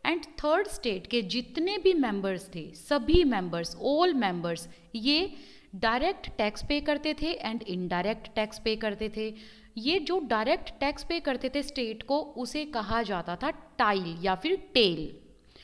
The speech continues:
और इनडायरेक्ट जो ये टैक्सेस पे करते थे, वो र-, जैसे रोज़मर्रा के जो सामान होते हैं उन पर लगे हुए थे,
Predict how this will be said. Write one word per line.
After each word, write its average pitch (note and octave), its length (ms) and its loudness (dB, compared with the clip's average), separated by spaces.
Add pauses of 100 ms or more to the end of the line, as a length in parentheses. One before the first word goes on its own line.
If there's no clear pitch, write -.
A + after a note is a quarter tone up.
(260)
और D4 140 6
इनडायरेक्ट C#4+ 760 2
जो D#4 120 -2
ये E4 120 -2
टैक्सेस D4 460 -6
पे C4+ 180 -4
करते G#3 400 -4
थे, C4+ 160 -2 (260)
वो D4+ 240 0 (360)
र-, A#3+ 400 -2
जैसे B3+ 320 -2
रोज़मर्रा B3 580 2
के B3+ 140 0
जो B3+ 120 4
सामान A#3+ 520 4
होते A3 220 2
हैं A#3 80 2
उन C#4+ 320 4
पर E4 400 4
लगे A3+ 360 4
हुए F3 400 0
थे, E3 180 -4